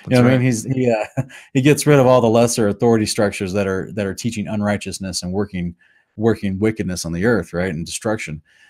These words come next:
Speaker 2: Um, and so I just wanna make people aware of that. Uh, when it talks about "raise up the kings and the mighty," it's meaning it in a bad way. It's not meaning like, uh,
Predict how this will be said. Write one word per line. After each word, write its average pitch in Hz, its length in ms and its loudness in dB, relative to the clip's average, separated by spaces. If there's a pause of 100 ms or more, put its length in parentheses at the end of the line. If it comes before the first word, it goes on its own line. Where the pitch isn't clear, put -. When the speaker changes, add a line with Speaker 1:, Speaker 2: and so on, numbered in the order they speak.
(200)
Speaker 2:
Um, 90 400 -2
and 110 80 -8
so 160 160 6
I 156 80 8
just 151 160 -2
wanna 139 180 2
make 123 180 0
people 120 220 -2
aware 110 260 2
of 110 80 0
that. 107 340 0
Uh, 95 240 -4
when 113 220 -4
it 104 80 -6
talks 127 200 0
about 90 280 -2
"raise 110 280 2
up 110 120 -4
the 110 80 -8
kings 113 320 0
and 104 80 -2
the 101 60 -2
mighty," 107 340 -2 (420)
it's 113 200 -4
meaning 123 300 4
it 107 180 0
in 110 100 -2
a 98 40 -2
bad 98 340 0
way. 78 200 -4
It's 87 160 -6
not 110 180 0
meaning 104 160 -2
like, 90 240 -8
uh, 87 160 -4